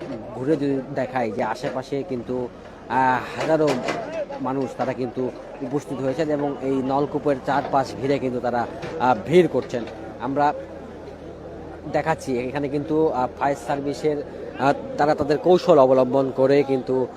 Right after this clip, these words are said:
এই নলকূপ থেকে এই শিশু, আহ, দুই বছরের শিশু সাজিদকে যে উদ্ধারের কাজ সেটি কিন্তু তারা, আহ,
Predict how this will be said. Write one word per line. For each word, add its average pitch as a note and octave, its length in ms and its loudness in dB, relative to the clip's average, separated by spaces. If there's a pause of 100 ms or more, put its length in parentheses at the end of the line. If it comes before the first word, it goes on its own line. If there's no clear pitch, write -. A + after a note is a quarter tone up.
(220)
এই B2 280 0
নলকূপ C#3 420 4 (100)
থেকে C3 240 -2 (140)
এই B2 220 4
শিশু, C3+ 380 -2 (320)
আহ, C3+ 120 4
দুই D#3 140 4
বছরের D#3 300 4
শিশু C#3 260 -4
সাজিদকে C3+ 600 -4 (280)
যে C3 100 0
উদ্ধারের C3+ 480 0
কাজ C#3+ 280 2 (140)
সেটি C#3+ 320 2
কিন্তু B2 240 -4
তারা, A#2+ 240 2 (280)
আহ, B2 100 0